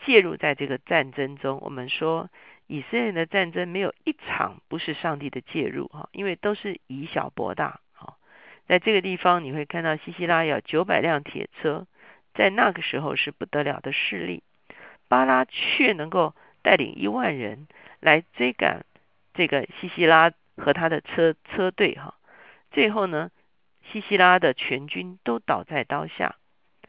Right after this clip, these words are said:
十七节说，只有西西拉步行逃跑，到了基尼人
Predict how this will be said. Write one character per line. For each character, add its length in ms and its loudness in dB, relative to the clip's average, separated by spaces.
十 80 -4
七 180 -2
节 220 0
说， 400 -2
只 140 0
有 220 6
西 300 -10
西 100 2
拉 200 4
步 180 -4
行 220 -8
逃 240 -8
跑， 280 -16
到 160 10
了 100 8
基 220 -6
尼 120 -6
人 440 0